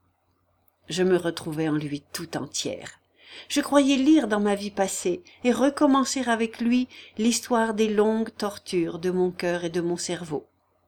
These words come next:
Je contemplais sur son large front éclairé par la lune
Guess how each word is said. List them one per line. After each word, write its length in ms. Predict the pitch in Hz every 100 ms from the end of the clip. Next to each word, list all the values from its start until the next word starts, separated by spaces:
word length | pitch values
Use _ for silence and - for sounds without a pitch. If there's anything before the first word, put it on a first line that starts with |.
| _ _ _ _
Je 140 | -
contemplais 720 | 175 180 180 180 180 185 190 226
sur 220 | - -
son 180 | 165 165
large 420 | 175 196 190 185
front 360 | - - 226
éclairé 400 | 185 - 180 175
par 200 | 185 156
la 140 | 156 156
lune 460 | 190 226 214 165